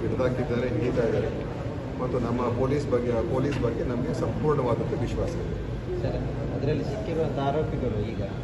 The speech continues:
Speaker 2: ಪಿ ಎಫ್ ಐನ ಲಿಂಕ್ ಇರುವವರು ಈ ಹಿಂದೆ ಎಲ್ಲ ಮ-, ಹತ್ಯೆ ಆಗಿರುವ, ಹತ್ಯೆಯಲ್ಲಿ ಭಾಗಿಯಾಗಿ
Speaker 1: ಯಾರೇ ಆಗಿರಲಿ, ನಮಗೆ ಅದ್ರ ಬಗ್ಗೆ ಏನು ಸಂಬಂಧ ಇಲ್ಲ. ಯಾರು ಅದರಲ್ಲಿ ಲಿಂಕ್ ಇರ್ತಾರೆ, ಯಾರಿಲ್ಲ, ಅದು ಪೊಲೀಸರು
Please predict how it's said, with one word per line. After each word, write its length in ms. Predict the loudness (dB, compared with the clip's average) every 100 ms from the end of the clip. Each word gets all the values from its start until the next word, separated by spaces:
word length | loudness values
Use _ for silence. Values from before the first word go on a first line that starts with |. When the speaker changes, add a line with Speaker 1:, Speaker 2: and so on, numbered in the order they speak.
| -6 -4 -4
Speaker 2:
ಪಿ 60 | -2
ಎಫ್ 260 | -2 0
ಐನ 240 | 0 0 0
ಲಿಂಕ್ 220 | 0 0
ಇರುವವರು 280 | 2 2 2
ಈ 100 | 2
ಹಿಂದೆ 260 | 2 2
ಎಲ್ಲ 140 | 2 2
ಮ-, 140 | 2
ಹತ್ಯೆ 380 | 0 0 0 0
ಆಗಿರುವ, 340 | 0 0 0
ಹತ್ಯೆಯಲ್ಲಿ 720 | 0 0 -2 -2 0 0 0
ಭಾಗಿಯಾಗಿ 380 | 0 2 2 2
Speaker 1:
ಯಾರೇ 260 | 4 4 4
ಆಗಿರಲಿ, 260 | 4 2
ನಮಗೆ 320 | 2 0 2 2
ಅದ್ರ 200 | 2 2
ಬಗ್ಗೆ 280 | 2 2
ಏನು 100 | 0
ಸಂಬಂಧ 360 | 0 0 2 2
ಇಲ್ಲ. 240 | 0 0
ಯಾರು 260 | 0 2 2
ಅದರಲ್ಲಿ 300 | 2 2 2
ಲಿಂಕ್ 400 | 2 0 0 2
ಇರ್ತಾರೆ, 720 | 0 0 0 0 0 2 2
ಯಾರಿಲ್ಲ, 440 | 2 2 0 0 0
ಅದು 300 | 0 0 0
ಪೊಲೀಸರು 540 | 0 2 2 0